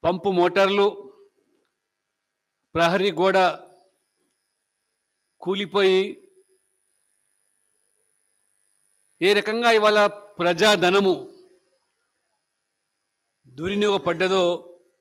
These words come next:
ఇవాళ దేశ ప్రజలందరూ కూడా విస్తుపోతా ఉన్నారు.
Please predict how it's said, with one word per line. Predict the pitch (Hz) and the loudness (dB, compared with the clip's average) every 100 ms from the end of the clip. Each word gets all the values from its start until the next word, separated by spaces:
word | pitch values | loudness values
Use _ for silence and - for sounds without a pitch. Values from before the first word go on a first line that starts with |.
| _ _ _ _ _ | _ _ _ _ _
ఇవాళ | 156 160 165 156 160 - _ _ _ _ _ _ _ _ _ _ _ _ | -2 0 2 0 -4 -14 _ _ _ _ _ _ _ _ _ _ _ _
దేశ | 117 120 185 190 | -10 -2 0 0
ప్రజలందరూ | 180 175 175 175 175 | -4 -2 0 0 0
కూడా | 175 170 156 - - _ _ _ _ _ _ _ _ _ _ _ _ | 0 0 0 -4 -16 _ _ _ _ _ _ _ _ _ _ _ _
విస్తుపోతా | 123 170 - 214 165 160 156 | -8 -8 -6 -6 -2 -2 0
ఉన్నారు. | 139 131 120 | -4 -6 -12